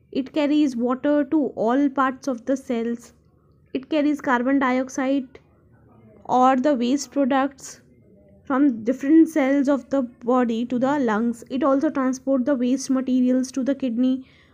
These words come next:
for the removal from the body. Okay, and blood also protect the body from certain diseases,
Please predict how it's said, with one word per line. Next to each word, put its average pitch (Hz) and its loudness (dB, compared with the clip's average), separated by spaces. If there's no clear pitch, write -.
for 254 0
the 269 2
removal 262 0
from 254 -2
the 254 0
body. 240 -6
Okay, 262 -2
and 247 2
blood 294 4
also 277 0
protect 285 -6
the 262 -2
body 247 0
from 277 -2
certain 233 -2
diseases, 190 -2